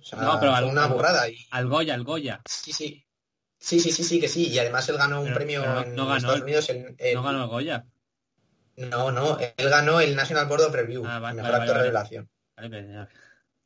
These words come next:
Speaker 1: Pero la peli ga-, la peli ganó cinco Goyas y tuvo catorce nominaciones. O sea, fue
Speaker 2: Sí,
Speaker 1: un,
Speaker 2: sí, sí.
Speaker 1: arrasó. De claro,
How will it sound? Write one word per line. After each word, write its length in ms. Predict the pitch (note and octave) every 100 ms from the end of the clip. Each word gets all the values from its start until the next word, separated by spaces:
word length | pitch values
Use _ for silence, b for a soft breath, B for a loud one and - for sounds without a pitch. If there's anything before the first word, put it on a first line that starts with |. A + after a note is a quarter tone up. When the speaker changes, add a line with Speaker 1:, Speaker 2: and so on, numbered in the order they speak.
| -
Speaker 1:
Pero 200 | C3+ C3
la 160 | B2
peli 220 | - C#3 D3
ga-, 200 | D3 C3+
la 200 | B2+ A2+
peli 280 | - C3+ C#3+
ganó 200 | D3 D#3+
cinco 400 | D#3 D#3+ D#3 A2+
Goyas 400 | G#2+ - - -
y 60 | -
tuvo 200 | C3 C3
catorce 340 | A#2+ C3 A#2+
nominaciones. 640 | C3 A#2+ G#2 B2 G#2+ -
O 40 | -
sea, 140 | G#2+
fue 140 | - A#2+
Speaker 2:
Sí, 60 |
Speaker 1:
un, 60 | A#2+
Speaker 2:
sí, 40 |
sí. 60 | A#2
Speaker 1:
arrasó. 420 | A2 G#2 - C3
De 200 | A#2+ A2
claro, 320 | G#2+ C3+ B2+